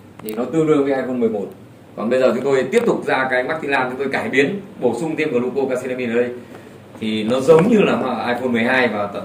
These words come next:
chí là đến tận iPhone mười lăm. Cho nên là quý vị dùng là sẽ yên tâm hơn rất là nhiều.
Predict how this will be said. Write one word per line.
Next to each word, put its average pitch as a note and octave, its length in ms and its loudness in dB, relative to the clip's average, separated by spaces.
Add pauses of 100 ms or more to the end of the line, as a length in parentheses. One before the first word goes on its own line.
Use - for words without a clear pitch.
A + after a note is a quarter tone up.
chí A#2+ 100 -8
là A2+ 240 -6
đến A2 120 -6
tận - 120 -8
iPhone A#2 220 -4
mười G#2+ 120 -2
lăm. A#2 180 -2 (800)
Cho A2+ 60 -6
nên B2+ 160 6
là A2 360 0
quý C3+ 80 -6
vị C3+ 160 0
dùng A2 220 2
là G2 140 -2
sẽ G#2 160 -6
yên B2 180 -2
tâm B2+ 120 0
hơn A#2+ 140 2
rất D3+ 80 -2
là C3+ 80 0
nhiều. A2 300 2